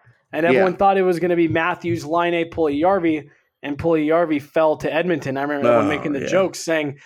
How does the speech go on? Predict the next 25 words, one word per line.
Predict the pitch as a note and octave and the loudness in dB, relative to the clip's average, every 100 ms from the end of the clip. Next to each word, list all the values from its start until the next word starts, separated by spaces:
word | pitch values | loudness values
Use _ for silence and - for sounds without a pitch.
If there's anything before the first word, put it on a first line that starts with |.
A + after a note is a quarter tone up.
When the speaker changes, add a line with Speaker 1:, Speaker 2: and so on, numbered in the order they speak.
| - | -6
Speaker 1:
"Oh, | - C4 C4 | 2 4 4
well, | A3+ G#3+ | 4 0
it's | G#3 | 0
nice | G#3+ G3+ - | -2 -4 -2
to | F3+ | -4
see | - G#3 | -2 -2
something | F#3 - F3+ E3+ D#3+ | -2 -2 -2 -2 -2
go | D3 D#3+ D#3+ | 2 4 4
Edmonton's | D3+ D3 C#3+ D3 C3+ | 2 -2 -4 -8 -4
way | D3 C#3+ | -2 0
at | C3+ | -2
the | C3+ | -8
draft." | B2 C#3+ C#3+ B2+ - | -4 0 2 0 -4
Uh, | C3+ A#2 A2+ - - _ _ _ - | -8 -8 -12 -18 -20 _ _ _ -16
this | - | -14
player | - D3+ C#3 | -4 -2 -2
fell | A#2+ - D3+ C#3 | -4 -2 0 0
to | |
them | B2+ A#2 | -4 -6
at | A2+ | -8
number | A#2 A#2 | -10 -12
four. | - - C3 G2 - _ - _ - | -12 -10 -10 -10 -16 _ -20 _ -4
Speaker 2:
Yeah, | G3+ F3+ - | 0 0 -2
I | - | -2
mean, | D#3+ E3+ D#3 B2+ A#2+ | 0 2 2 2 0